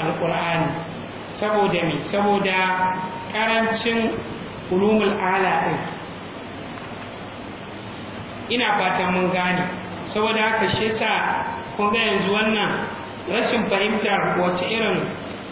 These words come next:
ru'uya ce zai iya jawo a samu matsala wajen fassara aya. Allah subhanahu wa ta'ala ya ce, "Yanzu ba ka gani ilal ladina kharaju min diyarihim wa hum ulufun hadar al-maut."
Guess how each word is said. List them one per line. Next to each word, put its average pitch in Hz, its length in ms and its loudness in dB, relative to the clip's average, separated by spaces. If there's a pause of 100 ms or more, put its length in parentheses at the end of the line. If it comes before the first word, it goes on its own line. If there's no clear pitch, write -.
(220)
ru'uya 208 520 4
ce 196 160 2
zai 214 160 4
iya 214 240 2
jawo 190 320 2
a 180 240 2
samu 165 320 0
matsala 180 320 0
wajen 160 240 0
fassara 156 560 -2 (320)
aya. 160 480 0 (360)
Allah 226 200 4
subhanahu 202 520 4
wa 202 120 4
ta'ala 190 300 2 (100)
ya 185 40 2
ce, 185 160 0
"Yanzu 180 280 2
ba 208 280 4
ka 190 240 2
gani 190 240 2 (520)
ilal 214 360 4
ladina 190 500 2 (100)
kharaju 185 480 2
min 190 160 2 (120)
diyarihim 202 800 4 (680)
wa 214 160 6
hum 240 160 4 (160)
ulufun 208 560 4
hadar 185 400 2
al-maut." 151 360 0